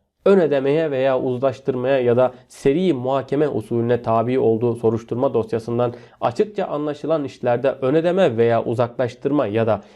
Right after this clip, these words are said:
seri muhakeme usulü uygulanmaksızın düzenlenen soruşturma veya kovuşturma yapılması izne veya talebe bağlı olan suçlarda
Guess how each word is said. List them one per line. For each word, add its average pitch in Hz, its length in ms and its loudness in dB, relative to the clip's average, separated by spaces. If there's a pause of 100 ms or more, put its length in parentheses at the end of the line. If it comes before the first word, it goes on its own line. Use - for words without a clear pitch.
(120)
seri 156 360 2
muhakeme 175 460 0
usulü 123 400 0
uygulanmaksızın 131 1040 0
düzenlenen 113 640 0 (720)
soruşturma 143 840 0
veya 131 360 2
kovuşturma 143 500 0
yapılması 156 440 0
izne 147 360 0
veya 113 260 2
talebe 123 340 2
bağlı 127 260 2
olan 123 280 2
suçlarda 123 600 0